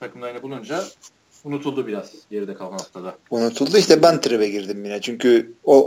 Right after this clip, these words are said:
Speaker 2: o
Speaker 1: Öyle
Speaker 2: boyut
Speaker 1: mi?
Speaker 2: ortaya çıktı bir de.
Speaker 1: Ha. Şey, çocuklara para bırakma şeyi.
Speaker 2: Çocuğa para bırakma. Şimdi Breaking Bad'de böyle devamlı çocuğuna, torununa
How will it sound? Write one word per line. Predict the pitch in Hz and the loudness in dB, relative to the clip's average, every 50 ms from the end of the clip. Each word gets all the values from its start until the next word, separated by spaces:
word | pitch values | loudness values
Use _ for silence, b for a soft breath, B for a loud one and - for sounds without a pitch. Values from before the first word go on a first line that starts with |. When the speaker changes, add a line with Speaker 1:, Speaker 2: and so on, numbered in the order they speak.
| - | 6
Speaker 2:
o | 160 | 6
Speaker 1:
Öyle | 151 131 135 | 6 6 6
Speaker 2:
boyut | 131 127 131 - | 4 4 0 -6
Speaker 1:
mi? | - | -6
Speaker 2:
ortaya | - 143 120 - 104 117 110 107 | -4 -4 -4 -2 0 0 0 0
çıktı | 107 - - - 113 | -2 -6 -12 -10 -10
bir | 101 98 | -10 -8
de. | 104 101 - _ _ _ _ _ _ | -8 -10 -10 _ _ _ _ _ _
Speaker 1:
Ha. | - 117 110 104 101 _ _ _ _ _ _ _ _ _ _ _ _ _ _ _ _ _ | -16 -16 -14 -16 -16 _ _ _ _ _ _ _ _ _ _ _ _ _ _ _ _ _
Şey, | - 147 131 120 104 98 | -8 -6 -6 -6 -6 -8
çocuklara | - - 123 117 113 - 117 110 - - | -10 -12 -12 -12 -10 -10 -10 -10 -10 -10
para | 120 113 113 104 | -10 -10 -10 -10
bırakma | 110 101 98 - - - - | -10 -12 -14 -16 -20 -20 -20
şeyi. | - - 90 87 - _ _ _ - | -20 -20 -20 -20 -20 _ _ _ -4
Speaker 2:
Çocuğa | - 143 135 120 127 131 131 131 | 0 2 4 6 8 8 8 8
para | 135 131 123 120 110 | 8 6 6 6 6
bırakma. | 117 110 107 - - | 4 2 0 0 -4
Şimdi | - 117 113 113 120 | -4 -4 -4 0 4
Breaking | 131 135 135 - 131 131 123 | 4 6 4 4 2 2 4
Bad'de | 131 123 113 - 131 113 | 4 4 4 4 2 2
böyle | 120 117 110 110 107 | 2 0 2 4 4
devamlı | 127 123 120 120 120 117 | 6 6 6 4 -2 -8
çocuğuna, | - 123 117 117 123 123 117 120 | -6 -6 -6 -6 -4 -6 -4 -4
torununa | 123 123 120 120 120 120 120 120 120 | -4 -4 -4 -4 0 2 2 2 2